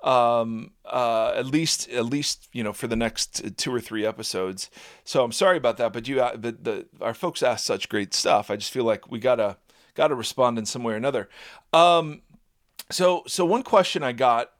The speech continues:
um, actually several. So I talked about gun control, and, and obviously that's so divisive, and, you know, there's, uh, there, there are always several reactions. A,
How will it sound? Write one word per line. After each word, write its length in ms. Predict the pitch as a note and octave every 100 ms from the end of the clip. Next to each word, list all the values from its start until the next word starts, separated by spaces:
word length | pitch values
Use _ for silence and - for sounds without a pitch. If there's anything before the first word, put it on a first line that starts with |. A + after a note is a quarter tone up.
| -
um, 540 | B2 A#2 A2 G#2 G2+ -
actually 380 | C#3 - C#3+
several. 540 | A#2+ F3 D#3 A2+ A#2 -
So 200 | - D3
I 80 | C3+
talked 280 | - G#3+
about 260 | F#3+ D3+ A#2
gun 160 | B2 B2
control, 640 | C3+ - B2 B2+ B2 A#2 - - - _ -
and, 460 | B2+ B2 A#2+ A2+ -
and 320 | C3+ D3 D#3+
obviously 420 | D#3+ A#2+ - A#2
that's 320 | A#2 A#2 -
so 180 | - D3
divisive, 800 | A2+ F2+ F#2 G2+ - C3 B2 A#2
and, 280 | G2 G2 G2
you 100 | G#2
know, 240 | F2 F#2 G2+
there's, 520 | G#2+ G2+ A2+ A#2+ A#2 -
uh, 140 | A2+
there, 240 | A2 B2+
there 200 | A#2+ C3
are 80 | A#2+
always 300 | A#2 C#3 C3
several 280 | - B2 A2+
reactions. 500 | G#2+ G#2+ G#2 A2+ G#2 -
A, 420 | B2 B2 A#2+